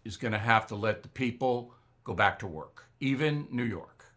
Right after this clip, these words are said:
The last holdouts are gonna be New York and California. But as we saw in California over the weekend,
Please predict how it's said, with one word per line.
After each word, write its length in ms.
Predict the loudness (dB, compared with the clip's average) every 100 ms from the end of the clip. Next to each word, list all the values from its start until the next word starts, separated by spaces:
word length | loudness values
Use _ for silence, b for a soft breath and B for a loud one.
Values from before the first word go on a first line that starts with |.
| _ _ _ b b b b b
The 100 | 2
last 380 | 10 12 12 12
holdouts 520 | 12 12 12 10 8
are 20 | 0
gonna 160 | 0
be 160 | 0 0
New 100 | 2
York 280 | 4 2 2
and 100 | 4
California. 560 | 6 6 2 -2 -6 -20 _ _ _ _ _ _ _ _ _ _ b b b
But 160 | 4 6
as 240 | 8 6
we 100 | 0
saw 320 | 8 12 12 12
in 80 |
California 580 | 10 8 8 8 4 6
over 120 | 4
the 80 | 4
weekend, 720 | 4 2 4 6 8 6 2